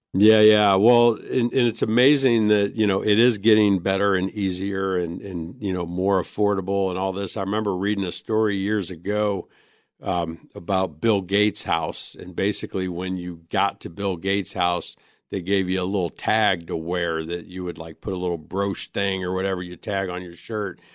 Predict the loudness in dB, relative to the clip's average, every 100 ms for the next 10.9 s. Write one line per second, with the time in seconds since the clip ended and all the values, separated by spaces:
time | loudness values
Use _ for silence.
0 | _ _ _ -4 -2 0 0 0 2 4
1 | 4 4 2 0 2 4 6 4 0 -2
2 | 0 4 4 4 0 -10 _ -20 _ 0
3 | 4 4 2 2 4 2 2 -2 -2 2
4 | 2 2 0 0 0 2 2 4 4 4
5 | 2 2 2 4 4 4 2 -2 2 2
6 | 4 2 -2 _ _ _ 0 2 4 2
7 | 0 0 0 0 -2 0 0 2 0 -2
8 | -4 -2 0 0 -2 -4 -4 -4 -6 -2
9 | 0 0 -2 -2 -2 -2 -2 -2 -2 -4
10 | -8 -10 -10 -12 -10 -6 -4 -4 -6